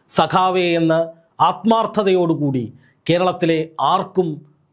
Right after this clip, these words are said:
വിളിക്കാൻ തോന്നുന്ന ഒരു ജനകീയ നേതാവ്. പാർട്ടി ചവിട്ടി ഒതുക്കിയെങ്കിലും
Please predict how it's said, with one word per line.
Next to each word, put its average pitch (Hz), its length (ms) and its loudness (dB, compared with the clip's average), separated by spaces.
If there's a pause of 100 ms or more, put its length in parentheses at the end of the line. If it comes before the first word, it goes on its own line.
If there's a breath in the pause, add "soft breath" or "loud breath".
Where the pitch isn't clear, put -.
(100)
വിളിക്കാൻ 165 400 0 (140)
തോന്നുന്ന 151 400 0 (240)
ഒരു 147 120 2 (140)
ജനകീയ 160 440 2 (100)
നേതാവ്. 101 360 -14 (840)
പാർട്ടി 175 380 0 (580)
ചവിട്ടി 190 440 0 (100)
ഒതുക്കിയെങ്കിലും 165 640 0